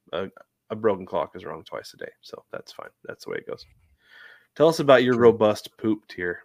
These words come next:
Speaker 1: Brig.
Speaker 2: I have a robust poop tier. The A's have only won seven games at home. The Royals have only won nine games at home. Okay?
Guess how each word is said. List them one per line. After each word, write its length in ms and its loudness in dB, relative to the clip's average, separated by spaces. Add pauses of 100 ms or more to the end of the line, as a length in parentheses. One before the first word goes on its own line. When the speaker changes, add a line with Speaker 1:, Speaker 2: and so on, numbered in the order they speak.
Speaker 1:
Brig. 240 -6 (280)
Speaker 2:
I 80 -4
have 140 0
a 60 -4
robust 580 -2
poop 240 -6
tier. 340 -6 (340)
The 180 -10 (100)
A's 600 4
have 300 -4
only 280 -2
won 420 -4 (260)
seven 640 0
games 400 0
at 120 -6
home. 440 -6 (540)
The 220 0
Royals 680 6
have 160 0
only 240 2
won 440 2 (240)
nine 760 2 (280)
games 580 2 (220)
at 220 2
home. 560 0 (360)
Okay? 640 2